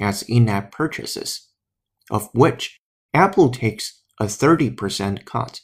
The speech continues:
Some apps give users the option of buying digital goods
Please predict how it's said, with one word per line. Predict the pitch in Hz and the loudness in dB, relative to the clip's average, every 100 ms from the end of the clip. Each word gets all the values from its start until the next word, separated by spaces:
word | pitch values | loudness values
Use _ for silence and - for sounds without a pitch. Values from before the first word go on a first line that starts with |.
| _ _ _ _ _ _ _ _ _ _ _ - | _ _ _ _ _ _ _ _ _ _ _ -10
Some | - - 254 | 2 4 4
apps | - 139 127 - | 4 2 2 0
give | 135 127 - | 0 0 0
users | 180 214 - 71 - - - _ _ _ | 2 2 2 0 -2 -6 -10 _ _ _
the | - 110 | -2 4
option | 160 220 - 120 107 | 4 4 0 0 0
of | 104 98 | -2 -2
buying | 107 113 156 156 92 98 | 4 4 4 0 -2 -4
digital | 104 113 104 - | 0 0 0 -4
goods | 101 156 156 87 - _ | 0 2 2 0 -10 _